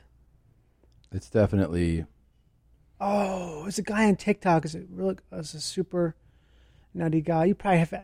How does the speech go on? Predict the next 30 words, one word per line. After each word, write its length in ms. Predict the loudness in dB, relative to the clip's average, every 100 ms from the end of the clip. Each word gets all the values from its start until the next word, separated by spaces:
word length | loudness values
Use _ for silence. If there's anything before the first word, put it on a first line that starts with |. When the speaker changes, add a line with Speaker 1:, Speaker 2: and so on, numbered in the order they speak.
| -8
Speaker 2:
you 160 | -2 0
probably 240 | 6 6
played 160 | 6 6
him 120 | 6
before. 240 | 2 2 4
He's 100 | 4
that 180 | 2
guy 280 | 4 4 6
who 260 | 8 6 4 _ _ _ _ _ _ -6
talks 260 | 0 0
about, 180 | 2 0
like, 120 | 0
conspiracies 720 | -2 -6 -2 4 6 6 2 4
a 40 |
lot. 360 | 6 8 6 4 _ _ _
He's 80 | -2
got 100 | 0
these 140 | 4
really 180 | 8 8
wide 400 | 8 8 8 8
eyes. 360 | 6 6 4
His 40 | 4
name's, 140 | 0
like, 100 | 2
Martin 540 | 4 6 6 4 2 2
something. 560 | 0 -4 0 2 4
He's 140 | 4 4
always 260 | 4 4
like, 180 | 2 -4 -6 _ _
Speaker 1:
Hmm. 380 | -8 -6 -6 -10